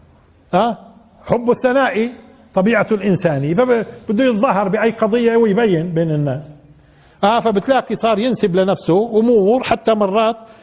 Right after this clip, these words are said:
لا تليق أخلاقياً. طبعًا هاي في قضية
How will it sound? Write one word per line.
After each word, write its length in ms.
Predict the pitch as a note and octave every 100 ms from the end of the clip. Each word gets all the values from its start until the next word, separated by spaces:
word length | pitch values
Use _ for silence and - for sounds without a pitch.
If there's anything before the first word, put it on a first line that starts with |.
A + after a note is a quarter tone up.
| - - - E3+
لا 140 | C4
تليق 400 | - B3+ D4+ -
أخلاقياً. 600 | F3 E3 D3 C3+ B2 A#2+ E3+ - - - - _ _ _ _ _ _ _ _ _ _ _ _ _ _ _ _ _ _ _ _ _ -
طبعًا 400 | D4+ B3+ B3 A3+
هاي 80 | A3
في 140 | A3+
قضية 260 | F#3+ F#3+